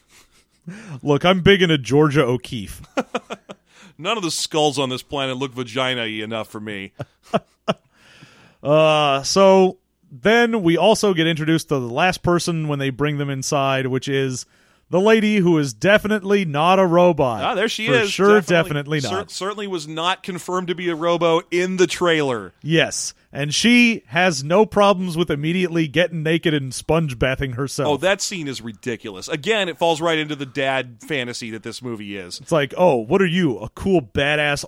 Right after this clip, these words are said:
Speaker 2: older guy with, like, army training? I better get naked in front of you."
Speaker 1: But she does it by walking in and going, "Hey, you guys quit arguing and fighting in here. This is my gross old warehouse.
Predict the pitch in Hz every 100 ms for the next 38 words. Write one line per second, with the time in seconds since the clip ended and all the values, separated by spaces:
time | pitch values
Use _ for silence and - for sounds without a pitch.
0 | - 151 160 165 175 170 170 165 165 180
1 | 185 165 147 - 143 135 143 117 107 156
2 | 151 160 180 - 190 185 208 214 - _
3 | _ 151 160 180 151 131 139 117 135 190
4 | 180 135 123 - 139 123 143 170 127 120
5 | _ - 165 202 202 269 226 185 151 139
6 | 170 240 185 156 151 156 143 127 170 139
7 | 95 _ 127 165 190 175 - 190 170 170
8 | 160 156 143 123 170 160 139 120 110 117
9 | 113 98 - _ _ 139 135 139 123 131
10 | 139 170 170 131 113 139 135 127 143 131
11 | 120 135 131 127 120 123 135